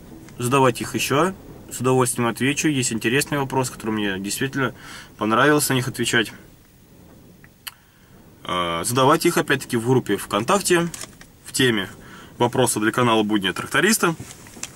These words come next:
Продолжим общение. Подписывайтесь на канал, заходите в, в эту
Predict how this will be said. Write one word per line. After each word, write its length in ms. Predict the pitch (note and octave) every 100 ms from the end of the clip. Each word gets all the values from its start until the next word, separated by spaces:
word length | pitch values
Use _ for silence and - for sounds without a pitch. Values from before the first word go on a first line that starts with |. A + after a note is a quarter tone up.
| - - - - - - - - - - - - -
Продолжим 360 | A#2 A#2+ G#2
общение. 400 | G#2 F3 E3+ D#3 C#3+ - -
Подписывайтесь 420 | A#2+ B2 A#2 -
на 60 | G#2+
канал, 300 | A#2 C3 B2+
заходите 420 | A2 G#2 G2 F2+
в, 280 | F#2 F#2+ G2
в 60 |
эту 220 | G#2 -